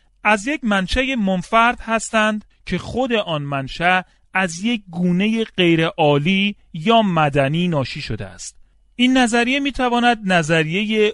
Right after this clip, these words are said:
عمومی تکامل نامیده شود و گواهی که آن را حمایت می‌کند خیلی قوی نیست برای اینکه آن را به عنوان یک فرضیه مورد قبول کاربردی ملاحظه کنیم.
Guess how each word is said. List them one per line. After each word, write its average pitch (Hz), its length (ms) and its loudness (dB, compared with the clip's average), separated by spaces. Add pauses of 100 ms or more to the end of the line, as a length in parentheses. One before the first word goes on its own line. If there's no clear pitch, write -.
عمومی 156 540 0
تکامل 143 800 -2 (180)
نامیده 120 400 -2
شود 101 380 -8 (520)
و 139 140 2
گواهی 165 640 4
که 220 140 -2
آن 233 280 0
را 214 120 4
حمایت 135 500 -2
می‌کند 139 680 0 (240)
خیلی 220 400 -2
قوی 202 360 0
نیست 226 500 -2
برای 165 360 -2
اینکه 170 360 -8
آن 175 220 -4
را 175 280 0 (220)
به 156 160 -4
عنوان 202 500 2
یک 220 320 -2
فرضیه 165 840 -4
مورد 175 360 -4
قبول 165 680 -2
کاربردی 139 960 -4 (160)
ملاحظه 113 480 -6
کنیم. 98 320 -16